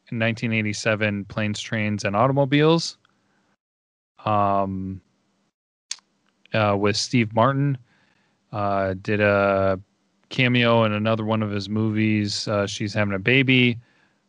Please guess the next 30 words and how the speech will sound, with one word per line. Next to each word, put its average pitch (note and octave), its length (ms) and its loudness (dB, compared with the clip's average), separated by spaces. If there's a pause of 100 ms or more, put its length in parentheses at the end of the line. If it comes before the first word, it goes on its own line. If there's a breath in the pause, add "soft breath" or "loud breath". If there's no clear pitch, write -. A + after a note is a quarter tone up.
(140)
Uh, G2 400 -2
then G2+ 600 -2
with G2 260 -2
the - 80 -4
one G2+ 220 0
that G2+ 100 -2
we G2+ 100 -4
just G2 240 -8
mentioned, F#3+ 480 2
eighty-eight, B2+ 460 2
he A#2+ 180 -4
did G#2+ 240 -2
The G#2+ 60 -6
Great G#2+ 240 0
Outdoors, C3+ 920 0 (160)
uh, A#2 80 -2
another G#2+ 340 -2
John G#2+ 300 -2
Hughes G#2+ 280 -4
movie. G#2 480 -2 (800 soft breath)
And G2 800 0
there G#2+ 320 2
are G2 380 0 (160)
plenty C3 640 2
other G#2+ 640 2 (680)
connections A#2 720 -2
in A2+ 260 -2
there G2+ 500 2 (1300)
as, G2+ 580 2
uh, F#2+ 680 4